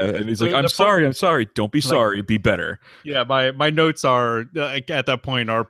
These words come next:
Speaker 1: parenting lessons.
Speaker 2: Yep.
Speaker 1: Like, L O L, like, <laughs> 'cause
Speaker 2: Pretty
Speaker 1: that's,
Speaker 2: much.
Speaker 1: that's,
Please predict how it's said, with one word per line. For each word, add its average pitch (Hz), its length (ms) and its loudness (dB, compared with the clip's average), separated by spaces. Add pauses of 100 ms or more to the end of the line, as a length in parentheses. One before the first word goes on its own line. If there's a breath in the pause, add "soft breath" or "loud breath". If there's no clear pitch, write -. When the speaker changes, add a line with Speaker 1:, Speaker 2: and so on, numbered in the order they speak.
Speaker 1:
parenting 113 460 0
lessons. 107 580 -4 (240)
Speaker 2:
Yep. 104 220 -4 (380)
Speaker 1:
Like, 113 200 -4
L 117 160 -2
O 107 140 0
L, 117 400 -4
like, 143 220 -6
<laughs> - 180 -6
'cause 180 140 0
Speaker 2:
Pretty 165 260 -2
Speaker 1:
that's, - 300 -2
Speaker 2:
much. - 0 -
Speaker 1:
that's, 151 300 -4